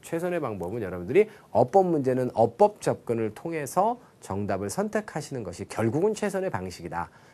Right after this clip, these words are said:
자, 라고 보여지는 것이죠. 왜? 어휘력이 부족하면 또 해석이 잘 안 될 테니까. 자, 어쨌거나 저쨌거나 조언은 드렸고요. 자, 그러면 가겠습니다. 계속. Computer graphics라고 돼 있어요.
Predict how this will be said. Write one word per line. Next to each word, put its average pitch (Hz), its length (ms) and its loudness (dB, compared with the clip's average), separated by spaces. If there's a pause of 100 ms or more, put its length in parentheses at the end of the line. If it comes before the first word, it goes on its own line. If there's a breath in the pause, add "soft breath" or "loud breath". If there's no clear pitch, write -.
자, 80 220 -12
라고 123 460 2
보여지는 82 440 -10
것이죠. - 300 -18 (200)
왜? 117 220 2 (320 soft breath)
어휘력이 127 380 4
부족하면 92 440 -8
또 170 100 -2
해석이 190 280 -4
잘 165 140 -6
안 82 100 -14
될 - 120 -14
테니까. - 380 -16 (1600 loud breath)
자, 110 260 2
어쨌거나 127 320 0
저쨌거나 110 360 0
조언은 113 420 0
드렸고요. 143 640 2
자, 98 220 -4
그러면 87 240 -12
가겠습니다. 104 560 -6
계속. 135 500 4 (380 loud breath)
Computer 269 440 6
graphics라고 160 760 12
돼 98 80 0
있어요. 80 360 -8